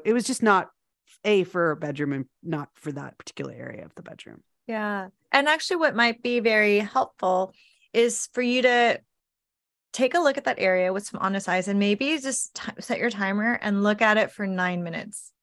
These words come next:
Speaker 1: Mm-hmm.
Speaker 2: Allow yourself to get bored, notice things you've never seen. Don't turn away. Just look at it, set your timer,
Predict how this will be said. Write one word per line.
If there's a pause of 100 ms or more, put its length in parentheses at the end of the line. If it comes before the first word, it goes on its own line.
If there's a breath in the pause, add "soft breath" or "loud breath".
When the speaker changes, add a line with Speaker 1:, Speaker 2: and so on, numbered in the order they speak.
(460)
Speaker 1:
Mm-hmm.
Speaker 2:
Allow
yourself
to
get
bored,
notice
things
you've
never
seen.
Don't (680)
turn
away.
Just
look
at
it,
set
your
timer,